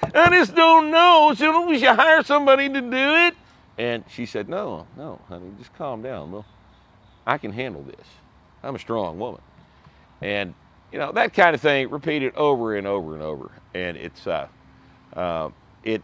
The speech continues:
it's all throughout advertising. It's throughout, uh, television shows. And, uh, you know, there's the occasional action adventure movie where the guy is portrayed,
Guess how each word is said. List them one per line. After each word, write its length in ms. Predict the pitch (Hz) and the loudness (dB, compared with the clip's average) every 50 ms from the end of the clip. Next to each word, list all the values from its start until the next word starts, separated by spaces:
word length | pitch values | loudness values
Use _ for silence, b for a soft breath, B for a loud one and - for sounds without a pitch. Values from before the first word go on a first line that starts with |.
| _ - | _ -10
it's 220 | 104 104 - - | -10 -10 -6 -4
all 240 | 113 107 113 110 104 | 0 2 2 2 2
throughout 480 | - - 117 110 107 98 90 87 87 98 | 0 -4 -6 -4 -2 0 0 0 0 0
advertising. 800 | 123 160 170 156 165 - 151 139 139 135 135 117 127 120 107 | -2 -2 -2 -4 -6 -4 -2 0 0 0 -2 -4 -6 -8 -8
It's 180 | 101 87 - - | -10 -14 -18 -16
throughout, 500 | - - 107 101 95 92 87 85 85 - _ - - - - B B B B B B B B B B B B B B - | -14 -10 -8 -6 -6 -4 -4 -4 -6 -8 _ -20 -20 -20 -20 B B B B B B B B B B B B B B -10
uh, 340 | - 95 92 90 87 85 82 78 - - - - - - - - | -6 -4 -4 -4 -4 -4 -6 -10 -14 -20 -20 -20 -20 -20 -10 -2
television 580 | 147 156 165 160 156 147 151 143 123 135 123 | 0 0 2 2 2 0 -2 -2 -4 -6 -10
shows. 680 | 113 - - 135 123 123 120 117 117 113 113 107 95 90 | -10 -8 -4 -2 0 0 0 0 -2 -2 -6 -8 -10 -12
And, 360 | 90 78 80 80 76 67 - | -16 -16 -16 -18 -18 -16 -14
uh, 180 | 71 65 65 65 - - _ _ - - - _ _ _ _ - | -14 -14 -14 -16 -18 -20 _ _ -20 -20 -20 _ _ _ _ -18
you 120 | 135 143 170 | -12 -10 -8
know, 240 | 165 156 147 151 | -6 -4 -4 -4
there's 300 | 143 143 135 135 139 120 | -4 -4 -4 -4 -6 -8
the 140 | 117 120 113 | -8 -8 -8
occasional 680 | 104 92 - 113 107 107 107 92 104 101 98 95 80 - _ _ - | -8 -6 -6 -6 -6 -6 -6 -8 -10 -12 -10 -12 -12 -16 _ _ -12
action 380 | - 90 92 98 92 - 95 87 | -8 -6 -6 -6 -8 -10 -14 -14
adventure 460 | 85 78 76 87 90 87 - - 92 | -14 -12 -12 -10 -12 -12 -12 -14 -12
movie 400 | 110 123 127 123 117 120 120 113 | -6 -4 -4 -2 -2 -2 -4 -4
where 180 | 101 98 92 | -4 -6 -8
the 80 | 82 82 | -8 -8
guy 240 | 73 82 82 80 78 | -8 -6 -6 -4 -6
is 120 | 80 73 | -6 -10
portrayed, 580 | - - 73 71 - - 76 76 78 78 78 | -12 -18 -20 -18 -14 -12 -10 -10 -10 -10 -12